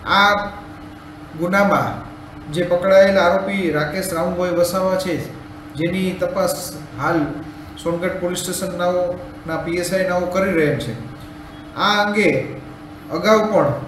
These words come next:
અ, આ, અ, વ્યક્તિએ, અ,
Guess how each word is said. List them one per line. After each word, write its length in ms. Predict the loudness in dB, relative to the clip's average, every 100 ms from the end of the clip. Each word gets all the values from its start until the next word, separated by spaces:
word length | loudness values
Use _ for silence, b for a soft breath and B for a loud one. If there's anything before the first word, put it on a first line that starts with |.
| -10 -14 -14 -10 -6
અ, 80 | -2 -2 -4 -6 -12 -14 -16 -16 -16 -16 -16 -16 -16 -16 -16 -16 -16 -16 -10 -4
આ, 260 | -2 -4 -6 -6
અ, 160 | -2 0
વ્યક્તિએ, 680 | 0 0 -2 2 2 2 -2
અ, 380 | -10 -12 -8